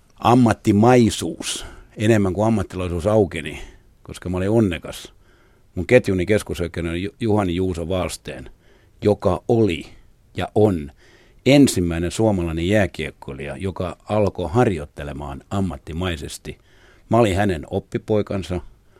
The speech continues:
halusin seurata jalanjälkiä ja olin valmis maksamaan sen saman hinnan. Ja Juuso on kirjoittanut kirjan – muistaakseni nimeltään Hakkaa päällä Suomen poika, tehty vuonna yhdeksäntoista kuusikymmentäyhdeksän.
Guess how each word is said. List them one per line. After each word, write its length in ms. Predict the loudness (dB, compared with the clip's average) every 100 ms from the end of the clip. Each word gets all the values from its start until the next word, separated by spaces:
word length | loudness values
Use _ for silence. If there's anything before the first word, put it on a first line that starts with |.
| _ _ _ _ -2
halusin 380 | 0 2 0
seurata 460 | 0 2 2 -2 -6
jalanjälkiä 960 | -4 0 0 0 0 -2 -4 -6 -6 -8 -12 -20 _ _ -6
ja 100 | -2
olin 220 | -2 0
valmis 380 | 0 0 -2 -2
maksamaan 560 | -2 -2 -6 -8 -8
sen 140 | -10 -6
saman 340 | -2 -2 -2
hinnan. 440 | -4 -4 -4 -8 -12 _ _ _ _ _ _ _ _ _ -6
Ja 80 | 0
Juuso 420 | 6 6 6 2
on 120 | 0
kirjoittanut 640 | 2 4 4 -2 -6 -6 0
kirjan – 460 | 4 4 2 -6 -14 -20 _ _ _ _ _ _ _ _ _ _ _ -4
muistaakseni 680 | -2 0 -2 -4 -2 -2 0
nimeltään 520 | 0 0 -2 -4 -4
Hakkaa 600 | -4 -4 -4 -6 -6 -6 -4
päällä 500 | 2 4 4 0 -2 -8 -12
Suomen 480 | -4 -4 -4 -8
poika, 440 | -8 -8 -8 -8 -10
tehty 400 | -6 -6 -6 -8
vuonna 240 | -6 -6
yhdeksäntoista 560 | -6 -6 -8 -12 -12 -12
kuusikymmentäyhdeksän. 1080 | -12 -12 -12 -12 -10 -10 -10 -14 -16 -18